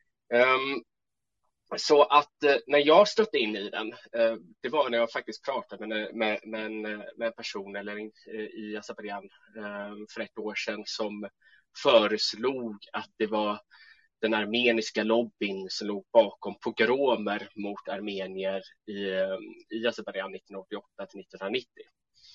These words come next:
Eh, och teorin gick, eh, egentligen ut på att, eh, de armenierna som, eh, blev lynchade och förföljda i Azerbaijan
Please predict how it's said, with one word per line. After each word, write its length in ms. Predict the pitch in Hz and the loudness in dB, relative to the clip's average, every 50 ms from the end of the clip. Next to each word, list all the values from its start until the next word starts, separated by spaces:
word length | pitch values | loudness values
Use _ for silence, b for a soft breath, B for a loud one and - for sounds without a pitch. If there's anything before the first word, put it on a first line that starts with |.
| B B B B _ - | B B B B _ 0
Eh, 120 | 107 107 107 | 2 2 2
och 220 | - - 110 113 | 2 -2 -6 -4
teorin 580 | - - 120 113 113 120 135 139 143 143 - - _ _ _ 120 120 - | 0 2 2 4 4 2 2 0 0 -4 -4 -6 _ _ _ -20 -14 -10
gick, 320 | 123 117 110 _ _ - | -10 -10 -10 _ _ -2
eh, 260 | 117 113 110 107 107 - - - | 2 2 4 4 2 0 -4 -6
egentligen 600 | 120 113 104 104 98 92 - - - 107 104 101 | -8 -4 -2 -2 -4 -4 -8 -8 -6 -4 -2 -2
ut 200 | 98 92 92 _ | -2 -4 -6 _
på 220 | - 98 95 98 | -10 -6 -4 -4
att, 300 | 95 92 - _ _ - 98 | -4 -6 -8 _ _ -6 -6
eh, 160 | 98 98 95 - _ _ b b b b b b b b _ _ - | -4 -4 -6 -10 _ _ b b b b b b b b _ _ 0
de 260 | 107 104 104 104 101 | 0 2 2 0 -2
armenierna 640 | 95 101 98 107 120 127 127 120 117 110 104 107 104 | -2 -2 0 2 4 6 6 6 6 4 2 2 0
som, 320 | - - 101 98 98 98 | -2 -2 -2 -2 -2 -2
eh, 100 | 98 95 95 | -2 -2 -2
blev 360 | - 101 98 95 92 98 95 | 0 0 0 0 0 -2 -4
lynchade 560 | 101 113 107 101 92 87 - - 123 110 107 101 | -2 -2 -2 -2 -2 -2 0 0 0 0 0 -2
och 160 | 101 98 - | -4 -4 -6
förföljda 720 | - 107 - - 120 120 120 117 104 101 98 101 107 - - - | -8 -6 0 2 2 2 2 0 -4 -4 -2 -4 -4 -4 -8 -14
i 140 | 107 107 98 | -10 -8 -6
Azerbaijan 640 | 98 98 - 101 98 95 - 98 95 95 95 92 | -6 -6 -8 -10 -10 -8 -8 -6 -6 -6 -8 -10